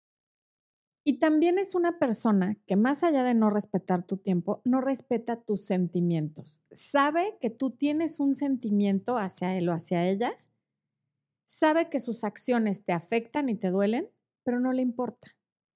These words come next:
O pareciera que no le importa. ¿Por qué? Porque es una persona que probablemente también tiene los sentimientos muy reprimidos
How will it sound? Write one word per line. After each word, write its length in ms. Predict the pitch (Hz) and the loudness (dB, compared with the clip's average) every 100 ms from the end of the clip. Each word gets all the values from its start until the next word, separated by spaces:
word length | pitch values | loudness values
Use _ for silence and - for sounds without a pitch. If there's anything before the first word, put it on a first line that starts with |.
| _ _ _ | _ _ _
O 160 | 262 - | -4 -2
pareciera 600 | 262 247 240 - 349 285 | 0 0 0 0 0 0
que 120 | - | -2
no 120 | 202 | 0
le 100 | 196 | 2
importa. 580 | 196 190 175 - - 147 _ _ _ _ _ _ _ _ _ - | 0 -2 -6 -8 -18 -20 _ _ _ _ _ _ _ _ _ -2
¿Por 180 | 247 | -2
qué? 180 | 240 302 | 2 2
Porque 440 | 311 254 226 233 240 | 2 -4 -2 0 0
es 100 | 247 | 0
una 220 | 277 254 | -2 -2
persona 480 | 277 277 277 254 254 | -4 -2 -2 -4 -6
que 100 | 208 | -8
probablemente 800 | 196 196 208 233 240 226 208 240 | -4 0 0 2 2 0 -2 -4
también 480 | 214 180 190 214 | -2 0 0 0
tiene 240 | 208 208 208 | 0 0 0
los 180 | 220 185 | -2 -2
sentimientos 640 | 180 175 185 180 180 202 | -4 -2 -2 -2 -2 -2
muy 180 | 190 175 | 0 0
reprimidos 720 | 202 196 175 165 170 214 | -2 -2 -2 0 -2 -4